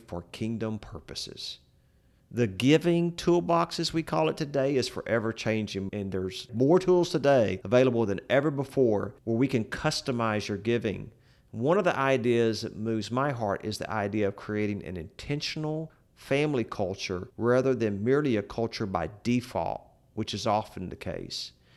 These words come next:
So have you thought about how you're teaching your kids and your grandkids to give of their time, their talent, and their treasure? There's so much joy in giving as a family, and this is where you can find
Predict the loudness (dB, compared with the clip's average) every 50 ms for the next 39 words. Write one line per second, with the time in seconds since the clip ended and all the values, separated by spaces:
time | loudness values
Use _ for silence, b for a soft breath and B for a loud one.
0 | b b b b b b b b 0 2 2 2 2 0 0 2 4 4 6 6
1 | 4 4 4 4 4 4 0 -2 -4 -4 -2 -2 0 -2 -2 -4 -4 -4 -4 -4
2 | -4 -4 -4 -4 -4 -4 -4 -2 0 2 2 2 0 -2 -4 -6 -4 -2 0 0
3 | 0 0 -2 -2 -2 0 0 0 -2 -2 -2 0 0 0 -2 -4 -6 -8 -8 -4
4 | 0 2 2 2 2 0 -2 -2 -2 -2 -2 -4 -8 -8 -8 -6 -6 -4 -4 -4
5 | -4 -4 -4 -6 -10 _ _ _ _ _ -6 -6 -4 -6 -6 -6 -4 -4 -2 -4
6 | -4 -6 -8 -10 -16 _ -8 -4 -2 -2 -2 -2 -2 -4 -6 -8 -10 -12 -12 -4
7 | -2 0 0 0 0 -2 -4 -4 -2 -2 -2 -4 -6 -8 -10 -10 -10 -14 b b
8 | b b b b b b b b b 0 2 4 4 4 2 -2 -6 -6 -6 -4
9 | 0 2 2 4 4 4 2 2 -2 -4 -4 -2 0 0 2 2 2 2 0 0
10 | -2 -4 -8 -2 0 0 0 0 0 -4 -4 -6 -8 -10 -10 -6 -4 -2 0 0
11 | 0 -2 -4 -4 -6 -8 -12 b b b b -10 -4 -2 -2 0 0 -2 -4 -4
12 | -4 -4 -2 0 0 0 -2 -4 -6 -10 -10 -8 -6 -6 -6 -6 -6 -8 -12